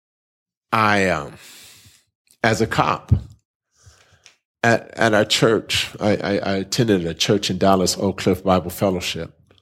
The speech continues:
And, um, Bill Glass came to our church, and they extended an invitation for African-American men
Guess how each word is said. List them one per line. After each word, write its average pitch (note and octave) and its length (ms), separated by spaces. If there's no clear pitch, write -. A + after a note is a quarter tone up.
And, G2 360
um, F#2 460
Bill G#2+ 200
Glass G#2+ 400
came G2+ 200
to F#2+ 120
our E2+ 120
church, - 420
and F#2 100
they F#2 160
extended B2 540
an F#2 80
invitation G2+ 680
for F2+ 420
African-American G2+ 1080
men A2 500